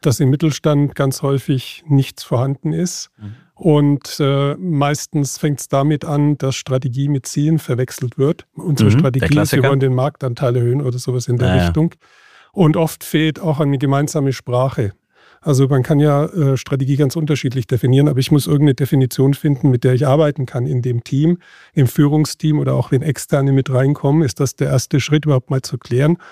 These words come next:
Speaker 1: was ist denn Strategie und was bedeutet Strategie für den Mittelstand? Ich muss also Be-, äh, Bewusstsein dafür schaffen, dass wir uns zusammensetzen und gemeinsam überlegen, wo soll die Reise eigentlich hingehen. Und da gibt's natürlich ganz viele Stolpersteine.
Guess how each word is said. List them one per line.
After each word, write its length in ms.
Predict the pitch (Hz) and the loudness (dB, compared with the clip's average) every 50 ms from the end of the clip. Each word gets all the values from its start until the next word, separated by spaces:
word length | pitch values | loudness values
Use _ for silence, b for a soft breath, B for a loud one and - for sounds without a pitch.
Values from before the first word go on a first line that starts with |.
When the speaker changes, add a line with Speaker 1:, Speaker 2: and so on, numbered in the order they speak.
| B B _ | B B _
Speaker 1:
was 160 | - 117 - | -4 -2 -2
ist 180 | 190 - - - | -2 -4 -2 -2
denn 120 | 160 123 | -2 -2
Strategie 480 | - - 131 113 113 113 104 - 135 131 | -2 -4 -4 -4 -4 -6 -6 -6 -4 0
und 80 | 131 | 0
was 160 | 135 131 - | 0 0 0
bedeutet 340 | - 143 123 131 127 135 135 | -2 -4 -2 0 0 0 -2
Strategie 400 | - - - 135 123 127 123 139 | -2 -4 -4 -2 -2 0 0 -2
für 140 | 135 - 143 | -2 0 0
den 160 | 127 135 127 | 2 4 4
Mittelstand? 580 | 143 139 156 135 117 - - 113 104 110 - - _ | 4 4 2 0 0 -2 -2 -2 -2 -2 -4 -6 _
Ich 100 | - - | -6 -2
muss 180 | 254 254 - - | -2 0 2 2
also 220 | 156 135 - 131 | 0 0 0 -2
Be-, 160 | - 160 131 113 - - | -2 -2 -2 -2 -2 -2
äh, 160 | 190 139 120 | -2 -2 0
Bewusstsein 580 | - 147 123 156 208 - - - - 147 135 117 | 0 0 0 0 0 0 -2 -4 -4 -4 -4 -2
dafür 480 | 147 143 156 - - 151 143 143 143 b b b b b b b b b - | 0 -2 -2 -2 -2 -2 -2 -2 -2 b b b b b b b b b -14
schaffen, 580 | - - 160 139 135 - - 180 185 - b b b b b b b b b | -4 0 0 0 0 0 -2 -2 -2 -2 b b b b b b b b b
dass 240 | - 160 139 - - | -4 -4 -4 -2 -2
wir 120 | 156 151 | -2 -2
uns 180 | 156 135 - - | -2 -2 -4 -4
zusammensetzen 720 | - 139 - 139 131 151 170 - - 170 160 - - 156 | -6 -4 -4 -2 -2 -2 -2 -2 -2 -4 -6 -6 -6 -4
und 20 | 135 | -2
gemeinsam 520 | 135 127 120 120 143 160 160 - 170 160 | 0 0 0 0 0 0 -2 -2 -2 -2
überlegen, 440 | 160 143 147 139 131 135 147 147 139 | 0 0 0 0 0 0 0 0 0
wo 60 | 139 | 0
soll 160 | - - 143 | 0 0 0
die 80 | 127 127 | 0 0
Reise 340 | 117 120 123 123 - 156 135 | 0 -2 -2 -2 -2 -2 -2
eigentlich 240 | 123 123 127 117 - | -2 -2 -2 -2 -2
hingehen. 400 | - 123 120 120 127 123 - - _ _ b b b b b b b | -2 -2 -2 -2 -4 -8 -16 -20 _ _ b b b b b b b
Und 160 | - 156 123 | 0 2 2
da 80 | 151 151 | 2 2
gibt's 260 | - - 165 - - | 0 -2 -6 -4 -4
natürlich 280 | 165 131 131 143 127 - | -4 -2 -2 -2 -4 -4
ganz 240 | 151 143 135 - - | -4 -6 -6 -8 -6
viele 420 | - 151 143 143 135 135 135 117 | -2 -2 0 2 2 2 0 0
Stolpersteine. 880 | - - - 135 143 143 170 160 - - 156 151 160 170 185 202 208 | -2 -4 -4 -4 -2 -2 -4 -6 -4 -4 -4 -2 0 0 0 -2 -4